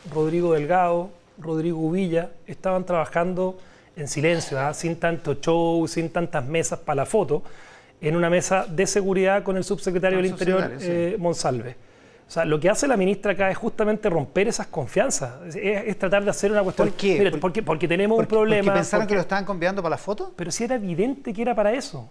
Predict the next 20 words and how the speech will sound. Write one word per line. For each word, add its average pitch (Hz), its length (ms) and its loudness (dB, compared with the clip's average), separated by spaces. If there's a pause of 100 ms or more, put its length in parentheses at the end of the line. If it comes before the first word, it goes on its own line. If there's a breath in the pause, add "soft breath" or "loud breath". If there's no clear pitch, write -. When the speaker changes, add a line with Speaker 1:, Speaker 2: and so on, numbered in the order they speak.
(120)
Speaker 1:
es - 160 -2
evidente 226 560 0
que 220 60 -6
era 226 120 0
solamente 240 540 -2
para 226 140 2
hacer 226 160 -2
una 226 100 2
cuestión 214 300 -2
simbólica, 226 720 2
porque - 220 -2
estamos 202 340 0
en 202 60 2
un 202 60 -2
problema 220 280 2
y - 20 0
para 185 220 2
compartir 180 500 0
el 220 160 2
costo, 269 640 -2